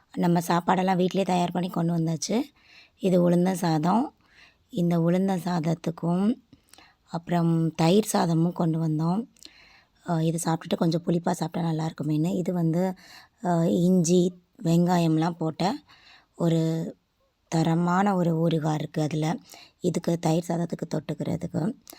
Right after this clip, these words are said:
அதுக்கப்புறமா நம்ம, அஹ், அல்டிமேட் வந்து உளுந்தன் சாதம் தான். இது ரொம்ப சத்து, எல்லாருக்குமே கண்டிப்பா சாப்பிடணும், முதுகு வலிலாம் வராது.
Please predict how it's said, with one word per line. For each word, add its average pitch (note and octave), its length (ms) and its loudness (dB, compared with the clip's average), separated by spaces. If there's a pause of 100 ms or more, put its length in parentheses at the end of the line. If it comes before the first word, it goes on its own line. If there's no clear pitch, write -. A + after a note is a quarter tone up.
(420)
அதுக்கப்புறமா F3+ 840 0
நம்ம, D#3+ 480 2 (460)
அஹ், D3+ 260 0
அல்டிமேட் F#3 580 4
வந்து F3 560 2 (100)
உளுந்தன் F#3 360 4
சாதம் D3 340 -2
தான். D#3 220 -2 (480)
இது F3 140 2
ரொம்ப F#3 300 2
சத்து, - 640 0
எல்லாருக்குமே F3+ 880 2
கண்டிப்பா E3 300 -2
சாப்பிடணும், F3+ 480 -2
முதுகு F3+ 340 0
வலிலாம் F3+ 220 0
வராது. E3+ 460 -2